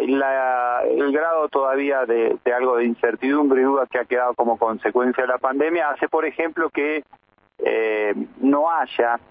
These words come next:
eh, o que caiga el turismo internacional de país en país.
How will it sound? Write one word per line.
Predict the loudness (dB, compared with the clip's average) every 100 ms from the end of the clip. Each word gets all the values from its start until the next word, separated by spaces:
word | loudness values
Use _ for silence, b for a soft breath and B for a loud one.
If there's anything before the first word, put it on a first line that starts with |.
| -20 -20 -20 _ -20 -4
eh, | 0 2
o | 2
que | 0 0
caiga | 0 0 2 2
el | 2
turismo | 0 2 2 2
internacional | 2 2 0 0 -2 -4 -2 0
de | 0
país | 0 0 0
en | -2 0
país. | 0 0